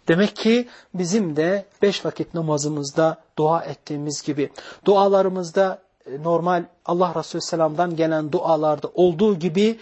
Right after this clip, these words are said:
hidayet, ayaklarımızı sabit kılma, dosdoğru olma ve kalplerimizin ıslahı için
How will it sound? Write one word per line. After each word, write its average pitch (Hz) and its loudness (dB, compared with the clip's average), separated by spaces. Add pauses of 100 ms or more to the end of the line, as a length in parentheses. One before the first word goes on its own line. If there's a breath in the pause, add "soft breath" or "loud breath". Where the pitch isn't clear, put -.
(320 loud breath)
hidayet, 165 0 (220 soft breath)
ayaklarımızı 170 0 (200 loud breath)
sabit 170 0
kılma, 165 -2 (280 loud breath)
dosdoğru 165 0
olma 175 0
ve 165 -4
kalplerimizin 160 -6
ıslahı 170 -2
için 220 -2